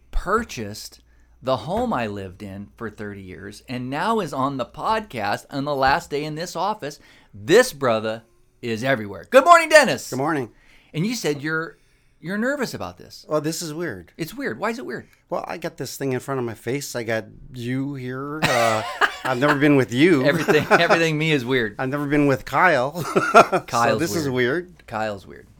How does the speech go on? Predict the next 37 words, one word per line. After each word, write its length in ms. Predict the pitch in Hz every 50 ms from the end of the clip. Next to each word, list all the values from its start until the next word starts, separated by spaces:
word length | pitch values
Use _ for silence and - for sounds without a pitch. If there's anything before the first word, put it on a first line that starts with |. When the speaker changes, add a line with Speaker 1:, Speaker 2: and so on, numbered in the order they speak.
| _ _
Speaker 1:
Kyle's 240 | - 110 113 117 107
a 40 | 104
good 120 | 104 90
man. 180 | 92 95 - - -
Well, 120 | 214 240 233 226
you've 160 | 240 285 226
been 120 | 202 160 135
with 100 | 131 151
me 100 | 185 196
many 220 | 196 240 254 269
times. 400 | 269 160 120 87 82 87 - - -
Speaker 2:
Yeah, 320 | - 143 127 117 117 117 117
but 140 | 120 147 151
not 340 | 160 170 180 185 - - -
with, 320 | 165 160 156 156 - -
uh, 440 | 147 139 131 123 120 117 113 110 107 - _ - _ _ _ _ _ -
not 180 | 170 180 -
so 200 | - - 185 165
formally. 540 | 131 - - 156 151 180 160 127 110 101 101
This 100 | 135 165
is 80 | 170 156
pretty 240 | 139 - 165 156 143
formal. 380 | - - 151 143 131 117 101
Speaker 1:
We've 180 | 190 285 - -
prayed 260 | - 110 113 131 147
together, 380 | 156 147 143 147 147 147 151 147
cried 340 | - - 131 123 135 147 147
together, 440 | 143 135 139 143 147 143 143 143
done 240 | - 127 127 135 139
life 240 | 127 131 143 131 -
Speaker 2:
<laughs> 0 |
Speaker 1:
together 420 | - - 104 101 101 101 98 - - -
in 140 | 135 135
a 40 | 139
Speaker 2:
Yeah. 80 | 131 117
Speaker 1:
deep 240 | 117 151 180 180 -
way. 280 | 143 160 175 113 92